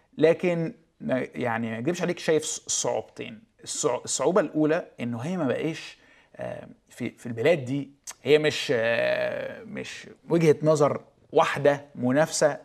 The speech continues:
هنقارنها، في عشرين واحدة. فتخيل ال-، بالظبط اللي هيحصل كده.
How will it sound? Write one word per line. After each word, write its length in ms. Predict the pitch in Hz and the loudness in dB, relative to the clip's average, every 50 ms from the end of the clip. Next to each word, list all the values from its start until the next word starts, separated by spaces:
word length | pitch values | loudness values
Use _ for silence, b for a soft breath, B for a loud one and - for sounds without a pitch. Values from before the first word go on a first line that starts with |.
| - _ - | -18 _ -4
هنقارنها، 600 | - 123 123 117 - - 127 139 135 120 98 - b b b b b | -2 -2 -2 -2 0 2 2 2 2 0 -4 -14 b b b b b
في 120 | 220 240 | 6 6
عشرين 380 | 185 - - - - 196 185 147 | 6 6 0 -2 -2 -2 0 2
واحدة. 280 | 139 131 - - - _ _ _ _ b b b b b b b b b | 0 0 -2 -4 -18 _ _ _ _ b b b b b b b b b
فتخيل 480 | b - - - - 185 196 202 185 175 | b -6 -2 4 6 8 8 10 8 8
ال-، 160 | 156 139 131 | 6 4 2
بالظبط 320 | 123 131 123 151 156 156 | 2 4 4 4 6 6
اللي 140 | 156 135 131 | 4 2 4
هيحصل 360 | 127 127 131 127 - - 120 | 4 2 2 0 -2 -8 -8
كده. 280 | 120 - 123 123 123 | -6 -4 -6 -6 -6